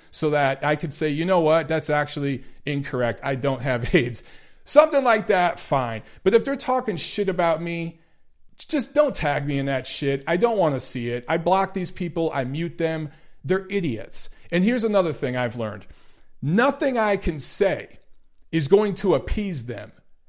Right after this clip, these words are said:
I used to try to do that. I used to try to have a meeting of the minds. I used to try to meet in the middle somewhere. You know what I'm saying? To have this compromise. But with some of these people, they co-, they come into a situation with preconceived notions,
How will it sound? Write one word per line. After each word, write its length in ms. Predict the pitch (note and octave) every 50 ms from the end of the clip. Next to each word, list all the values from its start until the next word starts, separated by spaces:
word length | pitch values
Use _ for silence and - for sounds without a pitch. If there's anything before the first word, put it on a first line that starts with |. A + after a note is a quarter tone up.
| - -
I 120 | - F3
used 360 | G3+ A3+ A#3 B3+ C4 - - -
to 80 | F#3
try 400 | C#3 - - - G#3+ F#3+ F#3 E3+
to 100 | D3 C3
do 320 | B2+ A#2+ A#2+ F3 A3 A3+ F3+
that. 240 | B2+ A#2 G#2 G2 A2+
I 60 | C#3
used 240 | F#3+ A#3 A#3+ A3 -
to 60 | G#3+
try 240 | - - A3 F#3 F3+
to 80 | E3
have 240 | D3 D#3+ D#3+ D#3 D3
a 60 | C#3+
meeting 420 | C3 C3+ D#3 F3 F3+ F3 F3 D#3+ D3+
of 100 | C#3+ C3
the 80 | C3+
minds. 500 | B2+ C3 C#3+ D3+ D3 C3+ A#2 G#2+ G#2+ G#2+
I 60 | D3 E3
used 200 | F#3+ G3 - -
to 60 | D#3+
try 220 | - - E3+ E3
to 140 | D3+ C3+ - - - - - - - -
meet 220 | D3 G#3+ A#3+ A3+
in 80 | G#3 G#3
the 80 | F3+
middle 260 | E3+ F#3 G3+ G3 F3 D#3+
somewhere. 640 | - - D#3 C#3+ C3 B2+ B2 A#2 A2 A2 G#2+ - - - - - - -
You 100 | - C#3+
know 100 | F3 G3
what 60 | G3 F#3
I'm 80 | E3+
saying? 320 | C#3+ - F3+ F3 F3+ F3+ E3+
To 80 | D3+
have 220 | D3 F3 E3+ E3+ F3
this 120 | E3+ -
compromise. 960 | - - - - F#3+ F#3 D3 - F3 C#3+ C#3+ C3 B2 A2+ G2+ - - - - - - - - - - - _ - - -
But 120 | - G3+
with 120 | A3 A#3 A3
some 220 | - C4 C4 C4
of 60 | C4
these 120 | A#3+ A3 F#3
people, 340 | - - G#3+ F#3+ - F#3+ F3
they 140 | F3 G3+
co-, 220 | G#3 - - - -
they 200 | D3 F#3 A3 A#3+
come 280 | G#3+ - - B3 A#3+
into 300 | A3+ A3+ G#3+ - - G3
a 40 | F3
situation 880 | - - - E3+ - - D3+ C#3+ C3 B2+ B2 A#2 - B2 A#2 A2 G#2+ - - - -
with 180 | A#2 A#2+ - -
preconceived 640 | - G3 A3+ A3+ A3+ G#3+ F3 - - G3 F#3 D#3
notions, 540 | C#3 C3+ C3 B2 A2+ - - B2+ A#2+ A#2+ -